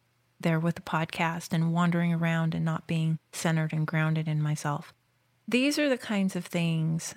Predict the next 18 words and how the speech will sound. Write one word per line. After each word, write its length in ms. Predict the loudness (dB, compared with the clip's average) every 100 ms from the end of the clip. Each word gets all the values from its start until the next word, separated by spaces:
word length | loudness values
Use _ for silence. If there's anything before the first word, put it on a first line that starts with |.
| -4
that 640 | 0 2 2 2 -2 -10 -20 _ _ _ _ _ -4
really, 960 | -2 2 2 2 2 2 2 2 -2 -6 _ _ _ _
really 680 | -4 0 2 2 0 0 -2
lead 380 | 0 0 0 -2
to 140 | -2
self-mastery. 880 | -2 0 0 0 2 2 0 -2 -4 0
And 140 | 0
it 160 | 0 -4
sounds 560 | -2 0 2 0 -2 -6 -12 -12 -8
very 580 | -2 0 0 0 -2 -6 _ _
counterintuitive 1120 | -6 0 2 2 2 0 -2 -2 0 0 -2 -4 -12 _ _ _ _ _ -2
because 640 | -2 0 0 0 -2 -8 -14 _ _ _ -4
we 240 | 0 0
think 320 | 0 -2 -2
it's 160 | -4 -2
all 180 | -2 0
about 320 | -2 -4 -2
focusing 800 | -2 -2 -2 -4 -4 -2 -2